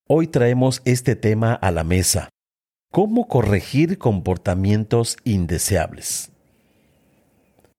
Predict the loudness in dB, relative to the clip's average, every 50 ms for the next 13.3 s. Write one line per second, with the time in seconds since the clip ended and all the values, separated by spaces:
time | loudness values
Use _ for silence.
0 | _ _ _ 2 2 4 4 2 2 2 2 0 -2 0 2 0 0 2 0 0
1 | 2 2 2 2 2 2 2 2 2 0 0 0 0 0 0 0 -2 -2 0 2
2 | 2 2 2 0 2 2 2 2 0 0 -2 0 2 2 2 2 2 2 0 0
3 | -4 -2 0 2 2 2 0 -2 -4 -4 -2 -2 -2 -2 -2 -2 0 -2 0 2
4 | 0 0 2 0 0 -2 -4 -6 -8 _ _ _ _ _ -2 -2 -2 0 0 0
5 | 2 2 0 -2 -6 -10 -6 -4 -4 0 0 0 2 2 -2 0 2 0 0 0
6 | 0 0 2 2 0 0 0 0 0 0 -4 _ _ _ _ -2 -2 0 0 0
7 | 0 0 0 0 0 0 2 0 0 0 0 0 0 -2 -2 -2 0 0 0 0
8 | -2 -2 -2 -2 -2 0 0 2 2 2 0 0 0 0 -2 0 0 -2 -2 -2
9 | -2 -4 -2 0 2 2 2 0 0 -4 _ _ _ _ -4 0 2 2 2 2
10 | 2 0 0 2 2 2 2 2 2 0 0 0 -2 0 2 2 2 2 2 2
11 | 0 2 0 0 2 2 0 2 2 2 2 2 0 2 2 0 0 0 -2 -2
12 | -2 0 0 0 0 2 2 2 2 2 0 _ _ _ _ _ _ _ _ -2
13 | 0 0 0 0 -2